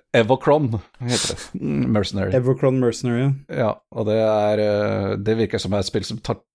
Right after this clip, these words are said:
Speaker 1: timevis bare å lære seg å fly sånn noenlunde riktig.
Speaker 2: Mm.
Speaker 1: Ikke sant? Det er, eh, det er for hard,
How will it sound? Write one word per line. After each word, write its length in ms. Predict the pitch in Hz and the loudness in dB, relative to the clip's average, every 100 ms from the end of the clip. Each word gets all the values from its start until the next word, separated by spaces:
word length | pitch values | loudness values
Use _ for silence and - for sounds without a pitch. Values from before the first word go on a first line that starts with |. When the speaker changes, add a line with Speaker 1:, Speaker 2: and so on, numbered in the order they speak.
| _ - | _ -4
Speaker 1:
timevis 460 | 113 82 - 95 110 | -2 -2 -4 -4 -2
bare 160 | 90 | -2
å 60 | 92 | -2
lære 180 | 85 78 | -2 -4
seg 200 | 95 90 | -4 -4
å 40 | |
fly 260 | - 82 80 | -4 -6 -4
sånn 180 | - 95 | -2 -2
noenlunde 400 | 90 87 90 90 - | -2 -4 -4 -4 -6
riktig. 260 | - 95 - _ _ _ _ | -10 -12 -12 _ _ _ _
Speaker 2:
Mm. 380 | 156 170 107 107 | -2 0 0 0
Speaker 1:
Ikke 140 | 131 101 | -2 -2
sant? 140 | 107 | -2
Det 120 | 110 95 | -2 0
er, 240 | 92 92 | 0 0
eh, 320 | 90 87 92 90 | -2 -4 -6 -6
det 180 | 107 98 | -2 0
er 100 | 90 | 0
for 160 | 107 | -2
hard, 220 | 85 85 | -2 -4